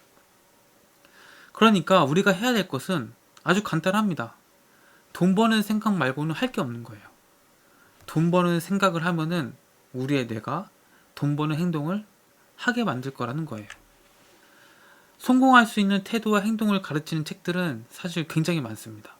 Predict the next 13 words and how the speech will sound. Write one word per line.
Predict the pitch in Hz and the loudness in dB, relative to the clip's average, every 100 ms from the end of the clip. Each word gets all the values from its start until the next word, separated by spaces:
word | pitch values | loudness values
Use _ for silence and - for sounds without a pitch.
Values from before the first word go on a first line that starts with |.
| _ _ _ _ _ _ _ _ _ _ _ _ _ _ - | _ _ _ _ _ _ _ _ _ _ _ _ _ _ -8
부자의 | - 151 175 165 | -2 2 4 4
뇌를 | 123 131 156 | 2 2 2
만드는 | 139 117 131 139 | -2 -4 -4 -6
책도 | 131 - 156 | -6 -6 -6
많아요. | 113 107 104 - _ _ _ _ _ _ _ - | -6 -12 -16 -20 _ _ _ _ _ _ _ -10
하지만 | - 170 160 170 120 107 _ _ _ _ _ - | -4 -2 0 0 -2 -6 _ _ _ _ _ -2
이들 | - 196 208 | 2 4 4
책에서 | 214 226 220 190 | 2 0 2 2
말하는 | 139 143 156 151 143 131 - | 2 0 2 0 -2 -6 -6
방법들은 | 147 156 156 156 156 | -2 0 -2 -2 -2
모두 | 127 151 160 | 2 0 0
틀렸다라는 | - 233 233 156 156 | 0 0 0 -4 -4
거예요. | 143 110 | -6 -10